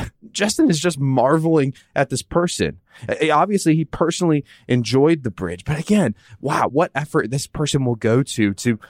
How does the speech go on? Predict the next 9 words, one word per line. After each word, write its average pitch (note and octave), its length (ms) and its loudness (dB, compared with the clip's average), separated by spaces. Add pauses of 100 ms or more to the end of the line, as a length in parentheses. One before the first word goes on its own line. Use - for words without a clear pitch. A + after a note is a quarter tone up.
help - 340 -2
others B2+ 380 0
enjoy A#2+ 360 2
the B2 100 0
beauty C3+ 400 -2
of G#2+ 100 -2
nature. G2+ 640 -4 (600)
But A2 220 -4
then, G#2+ 260 -2